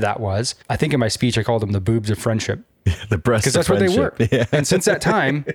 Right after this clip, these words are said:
Speaker 1: literally since that time, uh, Michael and I have been, uh, have been best friends.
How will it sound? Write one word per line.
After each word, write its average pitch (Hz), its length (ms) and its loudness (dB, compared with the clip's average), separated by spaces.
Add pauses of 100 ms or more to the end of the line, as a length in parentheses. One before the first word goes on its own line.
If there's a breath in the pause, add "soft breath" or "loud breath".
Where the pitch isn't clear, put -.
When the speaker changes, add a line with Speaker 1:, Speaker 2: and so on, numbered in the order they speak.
Speaker 1:
literally 185 360 2
since 180 200 0
that 175 160 0
time, 113 340 -2 (200)
uh, 107 260 0
Michael 107 300 -2
and 104 80 0
I 101 100 -2
have 98 80 -4
been, 98 260 -2
uh, 95 280 -2 (240)
have 113 100 -2
been 113 80 2
best 107 200 0
friends. 131 300 -2